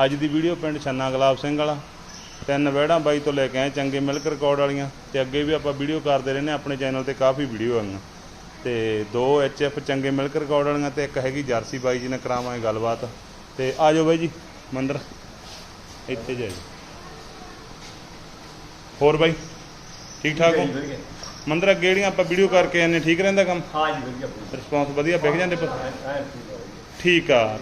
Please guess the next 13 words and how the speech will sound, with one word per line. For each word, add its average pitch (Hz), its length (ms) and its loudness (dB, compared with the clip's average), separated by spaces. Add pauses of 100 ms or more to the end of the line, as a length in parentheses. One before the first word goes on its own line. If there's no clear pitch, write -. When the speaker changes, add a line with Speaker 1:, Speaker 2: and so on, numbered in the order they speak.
(120)
Speaker 1:
ਤੇ 143 680 6 (320)
ਨੰਬਰ 156 320 2
ਬੋਲਿਓ 120 260 2
ਆਪਣਾ। 110 240 -4 (300)
Speaker 2:
ਨੰਬਰ 143 200 -4
ਅਠਾਨਵੇਂ 156 400 -4
ਪੰਜ 160 200 -4
ਸਤਵੰਜਾ 139 440 -4
ਤੇਤੀ - 380 -8 (100)
ਛੇ - 60 -8
ਸੌ 117 180 -8
ਸੱਤ। - 500 -14
Speaker 1:
ਤੇ 135 280 2